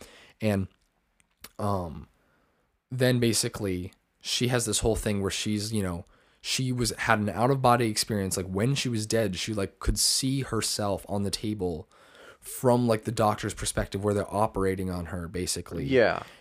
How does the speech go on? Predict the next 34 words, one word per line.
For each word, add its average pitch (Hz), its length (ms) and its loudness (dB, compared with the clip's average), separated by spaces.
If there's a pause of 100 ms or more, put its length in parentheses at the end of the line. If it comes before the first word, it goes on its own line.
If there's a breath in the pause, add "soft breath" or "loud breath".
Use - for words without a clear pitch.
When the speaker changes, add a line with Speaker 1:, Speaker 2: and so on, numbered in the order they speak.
Speaker 1:
And, 113 100 -2
like, 98 160 2 (280)
she 127 160 0
was, 123 120 2
like, 110 100 4
looking 117 380 0
over 117 260 2
the 104 80 -2
shoulder 107 480 2
of 98 80 -4
one 101 140 0
of 101 60 -2
the 101 60 -6
doctors, 92 400 -4
and 110 140 -4
she 147 160 -2
could 135 220 -2
recall 123 440 0
things 80 440 -6
after 98 560 -2
she - 180 -6
woke 107 280 0
up 95 200 -2
and 92 80 -4
after 98 260 -4
she - 140 -6
was 98 140 -6
revived 90 580 -4 (320 soft breath)
and 92 100 -6
she - 80 -2
was 95 120 -2
in 95 60 -2
the 90 80 -2
hospital. 95 680 -2